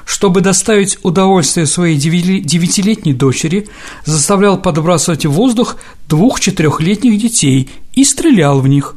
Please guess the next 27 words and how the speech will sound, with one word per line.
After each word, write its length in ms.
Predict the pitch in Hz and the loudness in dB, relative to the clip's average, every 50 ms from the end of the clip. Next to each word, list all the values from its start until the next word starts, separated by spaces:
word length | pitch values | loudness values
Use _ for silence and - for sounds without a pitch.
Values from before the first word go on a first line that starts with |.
| - - - - | -16 -16 -14 -8
Дочь 320 | - 143 135 165 160 - - | -4 0 2 2 2 2 0
аплодировала 680 | 175 - 156 156 151 160 226 311 320 320 302 285 269 | -2 -2 -2 -2 0 2 2 2 4 4 4 2 2
и 40 | 240 | 2
кричала: 440 | - 220 190 - - 180 160 151 147 | 2 0 -2 0 0 0 0 0 0
«Папа, 380 | 139 - - 180 160 156 156 151 | -2 -2 -2 -2 -2 0 -2 -2
еще! 560 | 143 139 135 - - - - 247 285 302 302 - - - - - - | 0 0 0 0 -2 -2 0 0 0 -2 -4 -8 -18 -20 -18 -8 -2
Папа, 280 | 196 233 285 - 277 | 0 0 0 0 -2
еще!» 500 | 226 165 139 - - - - 143 - 135 - - - - - - - - | -2 -2 -2 -2 -2 -2 -2 -4 -4 -6 -10 -18 -20 -20 -20 -20 -14 -6
Документ 640 | 160 135 156 160 180 214 190 254 277 269 262 - | -2 0 0 2 2 2 4 4 4 4 4 2
С 80 | 220 - | -2 -2
С 60 | - - | -2 -2
С 40 | 262 | -2
Р 100 | 277 233 | -2 -2
пятьдесят 320 | - - - 262 240 233 | -2 -4 -4 -2 -2 -2
один. 400 | 208 160 131 143 151 147 135 - - - - - - - | 0 0 0 0 0 0 -2 -4 -8 -18 -20 -20 -14 -6
Германский 600 | 147 135 143 147 160 202 269 311 302 - - 233 | -4 0 2 2 4 4 4 4 2 0 0 0
офицер 300 | 190 - 202 - - 311 | 0 0 -2 -2 -2 -2
Шварц 680 | - - - - 156 143 143 147 156 143 - - - - - - - - - | -2 -2 -2 -2 0 0 0 0 0 0 -2 -4 -6 -6 -12 -18 -20 -10 -4
в 60 | 156 | -2
ответ 360 | 160 147 147 240 285 277 - | -2 0 2 0 0 0 2
на 80 | 294 311 | 0 0
просьбу 540 | 302 - 180 170 165 165 156 - 165 170 170 | 0 2 2 2 2 2 2 0 -2 -2 -2
сотрудников 800 | - - 208 208 196 214 214 214 175 180 180 180 180 170 - - - | -2 0 -2 0 0 0 0 2 2 2 2 0 -2 -6 -6 -6 -4
Яснополянского 920 | 160 170 226 233 - 240 220 - - 208 220 254 262 240 - - 190 175 160 | 0 0 0 2 2 0 0 0 0 -2 0 0 0 0 0 -2 -2 0 2
музея 460 | 160 160 165 170 180 226 226 190 143 | 2 2 2 0 0 0 2 2 2
Льва 160 | 143 170 233 | 0 0 -2
Толстого 720 | 233 - 139 120 - - - - 165 143 143 160 190 185 | -2 -4 -6 -6 -6 -8 -4 -2 0 0 0 0 -2 -4